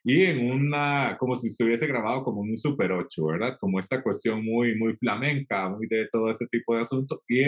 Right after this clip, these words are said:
hay unos videos que se extienden por completo al ancho de la pantalla, que son los videos en la cual la posición es la de ella. Pero a partir de la canción número quince, ya los videos son en un formato de alta, de alta resolución. Y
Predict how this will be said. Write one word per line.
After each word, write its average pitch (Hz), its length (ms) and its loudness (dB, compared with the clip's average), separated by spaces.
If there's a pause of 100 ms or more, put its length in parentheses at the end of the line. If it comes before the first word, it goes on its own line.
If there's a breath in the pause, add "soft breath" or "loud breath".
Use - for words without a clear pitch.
(120)
hay 131 140 2
unos 147 160 0
videos 120 260 0
que 127 120 -4
se 110 100 -4
extienden 170 640 2
por 117 160 -2
completo 104 520 0
al 104 120 2
ancho 98 260 -2
de 107 80 0
la 113 140 0
pantalla, 127 560 -2 (320 loud breath)
que 123 100 2
son 120 160 2
los 120 160 2
videos 113 300 4
en 113 80 0
la 90 180 -2
cual 120 160 4
la 78 120 -2
posición 90 580 -2
es 90 120 0
la 85 200 0
de 113 220 2
ella. 101 260 -2 (420 soft breath)
Pero 131 160 4
a 131 80 0
partir 123 300 0
de 180 80 2
la 196 100 0
canción 185 340 0
número 170 360 0
quince, 165 500 -4 (560)
ya 139 160 2
los 160 160 4
videos 135 320 2
son 123 140 -2
en 131 80 -2
un 123 80 -6
formato 127 400 -2
de 120 80 2
alta, 117 420 -2
de 98 100 -2
alta 98 220 0
resolución. 92 640 -2 (1040)
Y 175 380 2